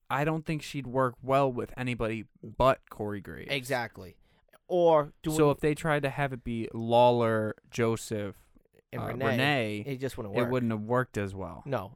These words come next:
Speaker 2: I, I like, I like they're doing the complete upheaval, and the fact that Renee Young's gonna have her own backstage
Speaker 1: I feel, yeah, I feel
Speaker 2: talk
Speaker 1: like,
Speaker 2: show
Speaker 1: yeah, I
Speaker 2: thing.
Speaker 1: feel like Renee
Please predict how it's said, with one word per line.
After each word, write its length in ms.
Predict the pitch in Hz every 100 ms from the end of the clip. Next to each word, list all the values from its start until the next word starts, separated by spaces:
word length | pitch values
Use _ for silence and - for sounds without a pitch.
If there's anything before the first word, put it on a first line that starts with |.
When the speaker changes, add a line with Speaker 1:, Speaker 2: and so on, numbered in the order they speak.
| -
Speaker 2:
I, 120 | 120
I 160 | - 127
like, 520 | 131 143 156 - - -
I 100 | 127
like 280 | 123 139 156 _ _ - 147
they're 140 | 131
doing 280 | 131 139 131
the 60 |
complete 360 | 123 123 - 147
upheaval, 580 | - - 123 131 156 - _ _ _ _
and 240 | 139 139
the 80 | 123
fact 260 | - 131 -
that 100 | 104
Renee 260 | 127 127
Young's 220 | 127 123 -
gonna 140 | 123
have 300 | 107 135 123
her 220 | - 127 -
own 360 | 127 120 113 - _ _ _ _ _ _
backstage 580 | 139 127 - - 135 120
Speaker 1:
I 140 | 120
feel, 180 | 117 180 -
yeah, 220 | 156 120 - _ _ _
I 40 | 131
feel 160 | - 190
Speaker 2:
talk 60 |
Speaker 1:
like, 140 | 156 170
Speaker 2:
show 300 | 123 95 92
Speaker 1:
yeah, 160 | 147 117
I 60 |
Speaker 2:
thing. 80 | -
Speaker 1:
feel 100 | 180
like 140 | 196 143
Renee 640 | 135 120 123 135 147 156